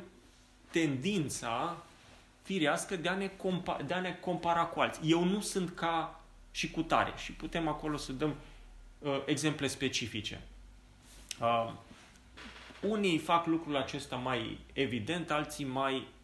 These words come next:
discret. Da? Să se compare cu alții. De obicei, cu cine ne comparăm? Cu cei mai buni decât noi?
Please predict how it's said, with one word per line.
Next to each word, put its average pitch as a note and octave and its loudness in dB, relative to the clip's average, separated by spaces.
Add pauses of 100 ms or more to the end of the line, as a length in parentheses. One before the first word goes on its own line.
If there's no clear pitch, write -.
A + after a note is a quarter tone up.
(120)
discret. A#2 -6 (360)
Da? A2 -6
Să C3+ -4
se B2+ -4
compare A2+ -2 (500)
cu - -2
alții. G2+ 2 (1300)
De A2 0
obicei, C3 2 (300)
cu D#3 -2
cine D#3+ 0
ne B2 0
comparăm? G#2 -4 (380)
Cu - -4
cei C3+ -2
mai C#3 4
buni C3 0
decât A#2 -4
noi? C#3 -2